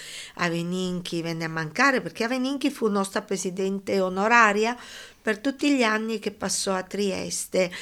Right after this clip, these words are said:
Lei decise di venire a trascorrere, dopo la pensione, la sua vita qui in questa città dove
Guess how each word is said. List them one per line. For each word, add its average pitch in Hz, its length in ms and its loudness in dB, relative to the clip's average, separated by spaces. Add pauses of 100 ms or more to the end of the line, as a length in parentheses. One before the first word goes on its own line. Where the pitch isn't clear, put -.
(180)
Lei 220 180 2
decise 202 500 2
di 202 140 0
venire 196 320 2
a 190 60 2
trascorrere, 190 1080 0 (400)
dopo 277 240 6
la 240 140 6
pensione, 269 1000 2
la 220 160 -2
sua 226 220 -2
vita 202 420 -2
qui 175 220 -4
in 190 120 -6
questa 190 360 -4
città 185 500 -4
dove 170 440 -2